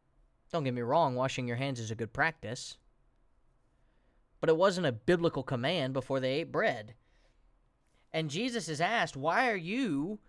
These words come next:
and your disciples transgressing the law of the, of the tradition of the elders? They don't wash their hands when they eat bread."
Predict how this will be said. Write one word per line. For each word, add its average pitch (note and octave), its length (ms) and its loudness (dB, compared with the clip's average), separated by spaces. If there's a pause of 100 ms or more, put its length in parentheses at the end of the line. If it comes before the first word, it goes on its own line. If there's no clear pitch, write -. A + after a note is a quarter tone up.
(760)
and D#3 160 -2
your A3 120 2
disciples F#3+ 680 -2
transgressing G3 680 -2
the E3 80 0
law F#3+ 380 2
of F3 140 0
the, F3 100 -2
of E3+ 140 -2
the E3 80 -2
tradition F#3+ 460 -2
of G#3+ 80 -2
the G#3+ 120 0
elders? G3+ 480 0
They E3 160 0
don't C4+ 180 2
wash D3+ 220 0
their D3 100 -2
hands D3 220 -4
when C3+ 80 -6
they C3 160 -2
eat A#2+ 120 -8
bread." C#3+ 440 -4